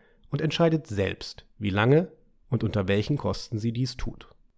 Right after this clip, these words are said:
Aber schon diese Aussage birgt eine der Fragen in sich, auf die ich gerne eine Antwort gehört hätte. Wer sich an Colin Powell,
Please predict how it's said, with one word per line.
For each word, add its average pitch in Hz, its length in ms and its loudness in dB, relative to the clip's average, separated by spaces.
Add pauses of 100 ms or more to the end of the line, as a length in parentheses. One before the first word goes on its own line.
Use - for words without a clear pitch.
(260)
Aber 156 160 6
schon 165 180 6
diese 226 340 4
Aussage 113 540 4
birgt 113 260 0
eine 127 280 6
der 117 180 4
Fragen 175 460 6
in 175 180 4
sich, 175 320 0 (300)
auf - 180 0
die 165 140 -2
ich - 120 -4
gerne 117 300 4
eine 135 240 2
Antwort 98 380 -2
gehört 95 340 -2
hätte. - 260 -10 (640)
Wer 113 140 6
sich 110 220 0
an 110 100 -2
Colin 117 380 2
Powell, 151 500 4